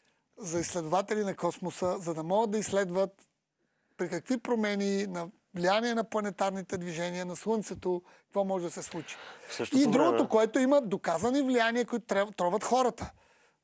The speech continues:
Speaker 1: Да, аз подкрепям промяната към, за мен хибрида е по-, това е друга тема, хибридните коли, т.е. които използват и ток,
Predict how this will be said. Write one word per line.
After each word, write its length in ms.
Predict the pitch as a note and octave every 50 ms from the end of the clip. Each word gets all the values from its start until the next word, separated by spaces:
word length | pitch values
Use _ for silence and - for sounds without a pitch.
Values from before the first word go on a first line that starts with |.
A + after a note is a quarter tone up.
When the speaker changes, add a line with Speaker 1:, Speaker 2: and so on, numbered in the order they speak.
| -
Speaker 1:
Да, 100 | F#3 E3+ F#3 G#3+ A3+ A3
аз 160 | A3 A3 -
подкрепям 720 | - A3 - - - G3+ G#3+ G#3 - G#3+ G#3+ G#3 G3+ F#3+ F3 _ -
промяната 540 | G3+ F#3+ F#3+ G3 F#3+ F#3 F#3 E3 - F#3+
към, 480 | - - - F3+ F3 E3+ E3 D#3+ D#3+ D#3+ _ _ _ _ _ _ _ _ _ _ _ _ _ -
за 120 | F3+ F#3
мен 200 | F#3+ G3+ G3+ F#3+
хибрида 420 | - - F3 D#3+ G3 G3+ F#3+ F#3+
е 60 | F3+ E3+
по-, 340 | - - - F#3+ F3+ F3
това 140 | E3 - F3+
е 40 | E3+
друга 220 | D#3+ E3+ F3 F3
тема, 320 | E3 - F3 E3+ E3 E3 D3+
хибридните 540 | - - E3+ D#3+ F#3 G3+ G3 G3 E3 - -
коли, 200 | - F#3+ F3+ F3
т.е. 180 | - F#3 F3
които 260 | - - F#3+ E3+ -
използват 500 | F3 - - - F#3+ F#3 E3+ F3 D#3 -
и 60 | F#3+ F3
ток, 240 | _ - F3+ E3+